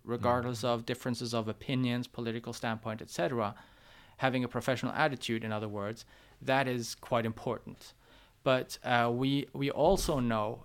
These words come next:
Speaker 1: that having a group of friends that you connect with,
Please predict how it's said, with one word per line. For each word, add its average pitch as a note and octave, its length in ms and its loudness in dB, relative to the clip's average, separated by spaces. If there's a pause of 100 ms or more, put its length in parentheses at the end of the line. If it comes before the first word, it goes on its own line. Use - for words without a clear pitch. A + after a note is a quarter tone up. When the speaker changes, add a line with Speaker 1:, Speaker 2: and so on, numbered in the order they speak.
(160)
Speaker 1:
that A#2 580 -4
having D3+ 440 2
a C#3 60 0
group C3+ 400 -6
of A2+ 100 -10
friends A#2 800 -2
that B2 220 -2
you A#2 60 -4
connect B2 420 -4
with, A2+ 440 -6